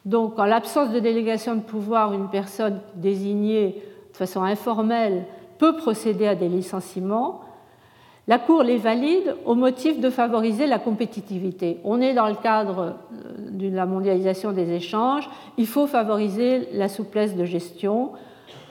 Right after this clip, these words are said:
même si c'est au détriment de la régulation par le droit du travail. Car cet caractère informel des délégations de pouvoir rend très difficile les, l'identification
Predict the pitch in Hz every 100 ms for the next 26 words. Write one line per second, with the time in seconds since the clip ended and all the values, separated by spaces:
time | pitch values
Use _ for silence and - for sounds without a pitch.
0 | - 220 254 254 247 254 226 202 202 202
1 | 208 185 208 233 240 202 202 190 202 175
2 | 175 170 - 226 214 175 175 175 180 175
3 | 170 170 170 170 185 - - - _ _
4 | _ _ _ _ _ _ _ 214 196 190
5 | - - - - - 202 - - - -
6 | _ _ _ _ _ _ _ - 185 185
7 | 196 240 247 262 226 233 240 214 180 180
8 | 185 180 185 202 196 185 180 214 302 277
9 | 214 208 254 220 - 269 240 220 220 -
10 | 262 294 311 - - - - - _ _
11 | _ _ - 185 214 226 247 233 214 202
12 | 196 208 269 262 262 214 233 214 196 196
13 | - 254 269 294 359